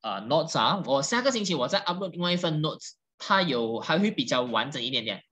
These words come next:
等我们再看回去那个下个星-，下个星期我再的那，那份notes啊，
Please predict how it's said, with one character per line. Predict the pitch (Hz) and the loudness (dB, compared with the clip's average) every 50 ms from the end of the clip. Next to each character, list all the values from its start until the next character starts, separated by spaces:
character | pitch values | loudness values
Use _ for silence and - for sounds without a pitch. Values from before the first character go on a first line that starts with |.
| _ | _
等 | - 139 160 | 0 2 2
我 | 143 | 2
们 | 120 120 | 2 0
再 | - 147 | -2 -2
看 | 143 - 175 143 | -2 -2 -4 -4
回 | 123 110 | -2 -4
去 | 98 - 135 | -4 -4 -6
那 | 127 120 | -6 -2
个 | 120 127 120 120 117 110 | 0 2 4 4 2 2
下 | - - 123 | 0 -2 -2
个 | 120 135 | -4 -4
星-， | - - - - | -8 -14 -16 -12
下 | - - 131 | -10 -8 -8
个 | 127 147 | -8 -8
星 | - 120 | -10 -10
期 | - 117 | -10 -10
我 | 92 | -10
再 | 90 - 110 98 - _ _ - | -10 -10 -12 -12 -14 _ _ -8
的 | 104 101 | -6 -6
那， | 98 107 120 120 - | -4 -6 -6 -8 -8
那 | 120 123 | -10 -8
份 | - 117 113 | -8 -8 -8
notes | 113 - - - | -10 -10 -8 -8
啊， | 104 92 | -8 -10